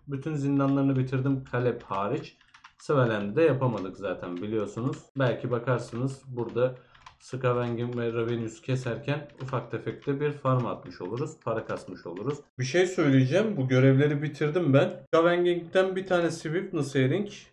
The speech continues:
Revenues'tan da bir tane şöyle kırdırmalık Tel Earring aldık. Bu benim hoşuma gitti. Günaydın beyler bayanlar. Şöyle sabahın sekizinde kalktık. Uyandık. Dedim ki hemen herhangi bir karakterimle farm atayım.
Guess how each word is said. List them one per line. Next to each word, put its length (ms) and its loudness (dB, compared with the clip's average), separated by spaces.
Revenues'tan 680 4
da 220 -2
bir 120 -4
tane 420 0
şöyle 340 -2
kırdırmalık 680 0
Tel 240 0
Earring 420 0
aldık. 380 -4
Bu 120 -6
benim 200 2
hoşuma 360 -2
gitti. 440 -6
Günaydın 520 2
beyler 340 4
bayanlar. 600 0
Şöyle 300 0
sabahın 400 2
sekizinde 640 0
kalktık. 540 -4
Uyandık. 720 -2
Dedim 360 0
ki 320 -4
hemen 480 -6
herhangi 380 2
bir 100 -4
karakterimle 600 -2
farm 320 -4
atayım. 540 -6